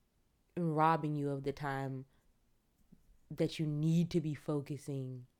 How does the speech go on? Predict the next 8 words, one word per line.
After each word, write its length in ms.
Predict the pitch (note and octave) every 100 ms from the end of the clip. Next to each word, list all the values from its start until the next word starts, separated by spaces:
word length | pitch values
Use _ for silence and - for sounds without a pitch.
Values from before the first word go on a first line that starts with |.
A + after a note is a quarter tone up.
| _
on 180 | D3 C#3
things 520 | - C#3+ C3+ C3+ C3+ C3+ _ _
that 160 | C#3+ -
matter. 600 | B2+ C3+ E3+ A2 E2 - - _ _ - _ _ _ _ _ _ _ _ _ _ _ _ _ _ _ _ _ _ _ _ _ _ _ _ _ _
Sometimes 560 | - F3+ G#3+ C#4+ D4 A#3
my 80 | F#3
anxiety 560 | D#3+ D#3 D3+ D3+ D3+
says, 600 | C#3+ D3 C#3 C#3 C#3 -